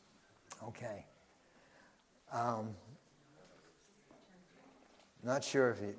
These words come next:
maybe it, I want you to see this short clip. Someone actually videoed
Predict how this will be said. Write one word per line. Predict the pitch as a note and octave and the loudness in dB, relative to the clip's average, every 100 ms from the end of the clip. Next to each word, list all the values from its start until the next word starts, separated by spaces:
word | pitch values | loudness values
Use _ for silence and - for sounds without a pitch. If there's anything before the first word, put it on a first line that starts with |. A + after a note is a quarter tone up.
| A2 | -2
maybe | A#2+ C3+ C3 | 2 4 4
it, | A#2+ A2+ - - - C#3 - - - | 0 -2 -8 -18 -14 -12 -12 -12 -6
I | C#4 | -6
want | D3 F3 F3 | -2 -2 0
you | F3 | 0
to | B2+ A2+ | 0 4
see | - - F3 E3+ G#2 F#2+ - - - - _ - - | 6 8 8 8 6 0 -8 -18 -20 -20 _ -20 -2
this | B2+ C3+ - - - - - - - - - | 4 4 6 4 0 -10 -20 -20 -20 -20 -16
short | - - - D#3+ F3+ F3 | -8 -6 0 4 6 4
clip. | - - D3 C3 - - - - - | -4 2 4 4 2 -14 -20 -20 -12
Someone | - - G3+ F#3+ A2+ G2 G#2 G#2+ - - | -6 4 4 4 0 -2 -6 -10 -18 -6
actually | A2 A#2+ - - A#2+ A#2+ | 0 0 2 0 2 0
videoed | G#2+ B2 B2 G#2 F2+ F2+ F#2+ | 0 2 2 2 -2 -4 -6